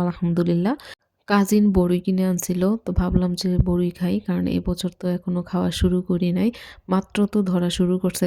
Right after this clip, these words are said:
গাছের মধ্যে, এখনো পাকে নাই, but বাজারে তো এখনই চলে আসছে, এটা হয়তো অনেকে জানেন। তো আজকে হচ্ছে বড়ি খাবো আর হচ্ছে পেয়ারা খাবো। কাঁচামরিচ, ধনেপাতা, লবণ একসাথে মাখিয়ে just এমনিতে খালি খালি খাবো আর কি, আমরা কোনো ভর্তা তৈরি করব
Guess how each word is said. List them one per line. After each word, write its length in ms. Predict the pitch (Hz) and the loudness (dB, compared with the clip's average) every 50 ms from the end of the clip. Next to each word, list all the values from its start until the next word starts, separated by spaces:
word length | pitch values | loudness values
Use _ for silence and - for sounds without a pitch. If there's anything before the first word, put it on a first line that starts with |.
| 180 185 | 0 0
গাছের 280 | 175 170 - - 175 170 175 175 | -2 -4 -2 -2 0 0 0 0
মধ্যে, 320 | 175 170 170 - 180 196 233 240 - - - - 180 | -2 -4 -4 -2 -2 -2 -2 -2 -6 -12 -8 -6 -6
এখনো 220 | 175 - 185 180 180 175 - | -4 -2 -2 -2 0 0 -2
পাকে 220 | 180 175 - 185 175 | -4 -4 -4 -4 -2
নাই, 120 | 175 180 180 180 | -2 -2 -2 -2
but 140 | 180 175 175 - 180 | -2 -4 -4 -4 -4
বাজারে 300 | 180 175 170 - 175 180 180 - | -4 -4 -2 -2 -2 -2 0 0
তো 60 | 185 175 | -2 -2
এখনই 240 | 175 - - 185 190 190 - | -2 -2 -2 0 0 0 0
চলে 200 | 180 175 180 175 175 | 0 0 0 0 -2
আসছে, 260 | 175 - - - - 185 175 | -2 -4 -6 -6 -4 -4 -4
এটা 160 | 170 180 170 170 170 170 170 185 190 190 180 | -2 -2 -2 0 0 -2 -2 -4 -4 -6 -4
হয়তো 180 | 180 180 - 180 175 | -6 -4 -2 -2 -2
অনেকে 220 | 170 170 170 - 170 170 190 | -2 -2 -2 -4 -4 -2 0
জানেন। 280 | 180 175 165 175 214 262 - - - - - - - - | 0 0 2 2 0 0 -2 -6 -20 -20 -20 -16 -8 -4
তো 40 | 190 175 | -4 -4
আজকে 160 | - - - 185 180 | -4 -4 -4 -2 -2
হচ্ছে 200 | 175 - - 185 180 175 180 | -2 -2 -2 -2 -2 0 0
বড়ি 200 | 180 175 180 180 - - | 0 2 0 0 0 -2
খাবো 240 | 180 175 175 185 190 202 208 202 202 180 | -2 0 0 0 0 0 0 -2 -2 -2
আর 80 | 175 170 175 | -2 -2 -2
হচ্ছে 260 | 180 170 - - - 175 170 175 170 170 - | -4 -4 -4 -4 -2 -2 0 0 -2 -2 -2
পেয়ারা 320 | 175 175 175 175 175 175 175 - | -2 0 0 0 0 0 -2 -2
খাবো। 220 | 180 175 170 185 202 233 - - - - | -2 -2 0 0 0 0 -2 -6 -12 -10
কাঁচামরিচ, 520 | 185 180 - 196 190 190 196 202 196 - - 185 175 | -8 -4 -2 -2 0 0 0 0 -2 -2 -4 -2 -2
ধনেপাতা, 400 | 185 175 175 175 170 - - 190 190 180 | 0 0 0 0 -2 -2 -2 0 -2 -2
লবণ 220 | 175 175 180 180 180 175 | -2 -2 -2 -2 -4 -4
একসাথে 300 | 170 - - - - 175 180 180 | -6 -8 -12 -8 -6 -4 -2 -2
মাখিয়ে 400 | 175 170 170 - - 180 175 185 233 254 - _ - | -4 -4 -6 -4 -2 0 0 0 0 -2 -6 _ -6
just 180 | 185 180 - - - - | -4 -4 -4 -2 -2 -2
এমনিতে 240 | 175 175 170 185 180 - | 0 0 0 -2 0 0
খালি 180 | 180 170 165 165 - | 0 0 0 0 0
খালি 180 | 180 175 180 175 175 | 0 -2 -2 -2 -2
খাবো 180 | 180 170 170 175 170 | -2 -2 0 0 -2
আর 60 | 170 170 - | -2 -2 -2
কি, 60 | - 170 | -2 -2
আমরা 160 | 170 170 180 190 - - | -2 -2 -2 -4 -4 -4
কোনো 120 | 180 175 175 170 175 | -4 -4 -4 -2 -2
ভর্তা 240 | 180 170 - - 190 - | -4 -4 -2 -6 -4 -2
তৈরি 200 | 180 170 175 180 170 - | -2 -2 -2 -2 -2 -2
করব 220 | 185 185 180 185 | -2 0 2 0